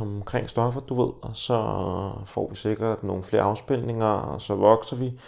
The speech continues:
Så på et eller andet tidspunkt, så kan jeg måske godt lave nogle penge på det. Øh, tjene nogle gode penge.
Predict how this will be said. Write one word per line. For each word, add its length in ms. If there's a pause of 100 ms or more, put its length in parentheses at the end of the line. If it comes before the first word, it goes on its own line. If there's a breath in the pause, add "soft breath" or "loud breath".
(340 loud breath)
Så 100
på 80
et 40
eller 80
andet 140
tidspunkt, 380
så 80
kan 120
jeg 80
måske 260
godt 200
lave 140
nogle 140
penge 240
på 160
det. 340
Øh, 680
tjene 180
nogle 140
gode 160
penge. 340